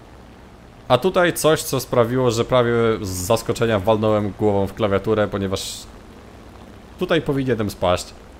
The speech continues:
Więc powiedzmy, że sz-, szanse się wyrównały. E, bo Jerry powinien spaść, e, w, e, jeszcze chwilę temu,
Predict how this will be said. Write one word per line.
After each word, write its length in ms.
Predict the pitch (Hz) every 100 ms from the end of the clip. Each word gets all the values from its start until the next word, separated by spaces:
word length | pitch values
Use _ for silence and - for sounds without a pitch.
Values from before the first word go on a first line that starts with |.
| - - - - - - - - - - - - 98
Więc 140 | 92
powiedzmy, 360 | - 98 95 92
że 120 | 95
sz-, 220 | 92 110
szanse 340 | - 107 -
się 120 | 95 101
wyrównały. 560 | 101 95 92 90 90 82 - - - - - - - - -
E, 320 | 92 90 87 90
bo 360 | 90 90 90 90 85 65 90
Jerry 200 | 98 95
powinien 380 | 98 95 95 90
spaść, 540 | - 95 90 - -
e, 40 | 90
w, 420 | 90 87 - - 92 87 87 85 85 85 87 - - -
e, 40 |
jeszcze 280 | 92 - 87
chwilę 300 | - 135 123
temu, 320 | 160 156 147